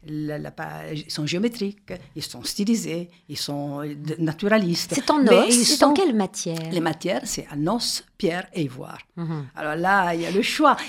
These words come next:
Speaker 1: Et, et, et, et ce qui est important, c'est que ce peuple, euh, il n'avait pas de, d'objets métalliques pour, euh,
Speaker 2: Eh
Speaker 1: sculpter.
Speaker 2: oui.
Speaker 1: Euh, quand je parle du Dorset, je parle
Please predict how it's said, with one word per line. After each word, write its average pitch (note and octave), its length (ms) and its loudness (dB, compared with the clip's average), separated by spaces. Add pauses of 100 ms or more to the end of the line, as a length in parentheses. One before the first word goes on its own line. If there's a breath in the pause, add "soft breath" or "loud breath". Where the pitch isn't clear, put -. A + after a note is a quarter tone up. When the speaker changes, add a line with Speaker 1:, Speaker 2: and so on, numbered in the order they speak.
Speaker 1:
Et, C4+ 60 0
et, G3+ 560 -2 (260)
et, F3+ 120 4
et E3+ 60 4
ce - 180 4
qui E4 180 0
est A3+ 60 4
important, F#3 600 -4 (160 loud breath)
c'est - 220 -2
que F3 260 -4
ce - 220 -4
peuple, D3+ 560 -4 (260 loud breath)
euh, E3 340 -6
il E3 100 -2
n'avait D#3+ 200 -4
pas E4 240 0
de, D#3+ 400 0
d'objets D#3 300 -2
métalliques D#3 500 -6
pour, E3 160 -8
euh, D#3+ 140 -6
Speaker 2:
Eh C#3+ 40 -6
Speaker 1:
sculpter. F3+ 460 0 (220 loud breath)
Speaker 2:
oui. F3+ 80 -10
Speaker 1:
Euh, G3 120 -10
quand A#3 140 0
je A3+ 120 2
parle A3 260 4
du F3 100 -4
Dorset, F3+ 400 -2
je - 120 -8
parle D#3+ 360 -2